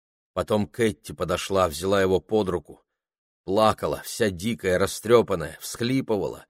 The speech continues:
грозила кулаком, бессвязно выкрикивала брань, плевалась. Протасов трясся, ничего не понимал.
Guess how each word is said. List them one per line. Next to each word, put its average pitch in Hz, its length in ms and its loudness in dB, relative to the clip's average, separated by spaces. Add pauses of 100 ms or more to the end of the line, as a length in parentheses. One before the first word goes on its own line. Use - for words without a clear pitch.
(300)
грозила 117 460 4
кулаком, 120 680 2 (340)
бессвязно 113 840 2
выкрикивала 113 720 2
брань, 113 500 4
плевалась. 120 960 2 (560)
Протасов 92 680 -2
трясся, - 760 -6
ничего 92 580 -4
не 95 120 -2
понимал. 92 560 -6